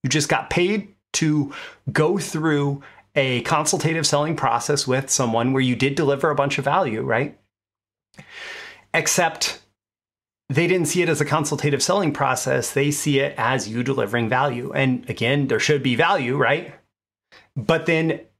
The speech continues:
there may be a natural next step for them to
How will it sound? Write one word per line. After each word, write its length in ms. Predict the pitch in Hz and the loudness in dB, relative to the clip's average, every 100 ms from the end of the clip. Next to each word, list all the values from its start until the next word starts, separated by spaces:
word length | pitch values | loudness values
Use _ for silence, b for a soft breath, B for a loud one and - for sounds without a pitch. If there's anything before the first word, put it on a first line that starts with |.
| _ - | _ -8
there 340 | 117 147 170 | 0 2 2
may 200 | 156 156 | 0 0
be 240 | 160 147 143 | 0 2 2
a 60 | |
natural 440 | 113 101 110 160 147 | 2 0 0 0 0
next 200 | 135 - | -2 -2
step 280 | 120 127 - | -2 -4 -2
for 260 | 151 170 | 0 0
them 380 | 120 104 147 143 - | 0 0 -2 -6 -8
to 440 | - 131 135 135 | -2 0 0 -2